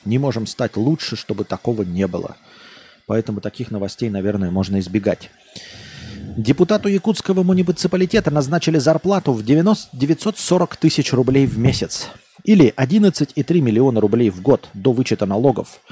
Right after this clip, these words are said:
Столько будет зарабатывать спикер Совета депутатов Мирнинского района.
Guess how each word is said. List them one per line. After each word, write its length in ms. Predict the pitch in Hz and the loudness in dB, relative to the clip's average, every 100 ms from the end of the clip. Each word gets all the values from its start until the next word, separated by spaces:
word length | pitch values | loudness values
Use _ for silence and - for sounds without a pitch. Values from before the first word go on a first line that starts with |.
| - - _ _ | -20 -20 _ _
Столько 380 | - - 233 143 | -4 0 2 2
будет 260 | 135 135 104 | 2 0 2
зарабатывать 540 | 131 139 156 123 113 | 0 2 0 0 -2
спикер 400 | - - 156 117 | -4 -6 -2 -2
Совета 340 | - 131 127 | 0 0 0
депутатов 500 | 117 123 127 151 131 127 | 0 -2 -2 -2 -2 0
Мирнинского 600 | 139 127 123 - 127 127 | 2 2 -2 -4 -2 0
района. 440 | 135 131 101 | 2 2 0